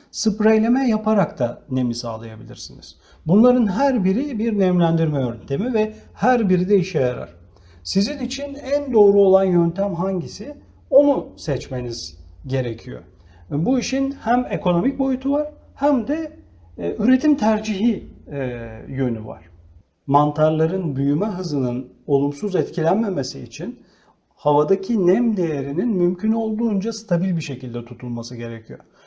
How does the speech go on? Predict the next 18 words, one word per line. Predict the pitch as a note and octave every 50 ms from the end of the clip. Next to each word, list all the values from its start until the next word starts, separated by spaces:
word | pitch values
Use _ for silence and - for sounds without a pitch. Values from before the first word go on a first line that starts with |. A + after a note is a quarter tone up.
| _ _ -
Bu | G3 C4
stabilite | - - - G3+ G3+ G3+ G#3+ A3+ B3 - - B3 G#3
için | F3+ - - G3+ E3+ D3+ C#3+
de | F3 A3 G#3
nemlendirme | E3+ D3+ D3+ D#3 D#3+ D#3+ E3 E3+ F#3 G3 G#3+ A3+
sisteminin | G#3+ - - - - - E3+ E3 E3+ F#3 A#3 A#3
oldukça | A3+ - D3+ C#3+ C#3+ D3 F#3 B3+ B3+ - G3
güçlü, | E3 C3 C3 B2+ - - - B2+ D3+ A3+ C#4 - - - - _ _ _ _
içeriği | - E3+ - - - D#3 D3+ D#3 E3+ G3 A3+ A#3 A#3+ A#3 - - _ _ _
tatmin | - D#3+ D3+ D3+ - G#3 A3 A3
edecek, | G#3 F#3 E3+ F3+ E3+ F3 G3 E3 B2+ -
sürekli | - - G3 A3+ A#3+ A3+ A#3 F3+
tatmin | E3 E3 D3+ D#3 D3+ - D#3 D3
edecek | C#3 C3 B2+ C3 C3 B2+ B2+ -
düzeyde | E3 F3 D#3 D3+ C#3+ D3 E3+ B3 A#3+ F3+
nem | D#3+ E3+ F#3+ G#3 G#3 G3 -
üretebilmesi | D3 C#3+ D3 C#3 - D#3 C#3 C3+ B2+ A#2+ A#2+ A2+ - C3 B2
lazım. | A#2+ A#2 A#2 A2+ G#2+ -